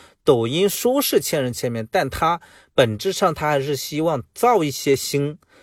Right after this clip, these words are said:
造一些网红出来的。那小红书，第二个点啊，小红书从成立到今天，小红书其实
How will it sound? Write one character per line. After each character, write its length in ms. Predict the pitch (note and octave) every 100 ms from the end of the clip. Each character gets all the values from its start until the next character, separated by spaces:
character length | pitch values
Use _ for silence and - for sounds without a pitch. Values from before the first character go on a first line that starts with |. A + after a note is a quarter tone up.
| _
造 260 | - A3+ F#3+
一 40 |
些 120 | -
网 320 | D3+ C3+ A2 G2
红 280 | - A2+
出 160 | A#2 C3+
来 160 | G#2 G2+
的。 100 | - _ _ - - -
那 300 | F3+ F#3+ C3 -
小 240 | - C#3
红 140 | B2 D#3
书， 380 | - G3+ G#3+ - - - - - - - - -
第 100 | F#3+
二 100 | F3
个 80 |
点 140 | C3 G#2+
啊， 40 |
小 180 | G#2+ B2+
红 120 | C#3+
书 280 | D3 F#3 G3 - -
从 440 | - A#2+ C3+ E3+
成 340 | - A#2+ A2+
立 180 | D3+ F3
到 240 | C3+ D3 C3
今 320 | - D#3 E3+
天， 360 | - D3+ D#3 D#3+ - _ _ _ _
小 200 | - C3+
红 100 | D3+
书 160 | - F3
其 200 | - E3
实 160 | -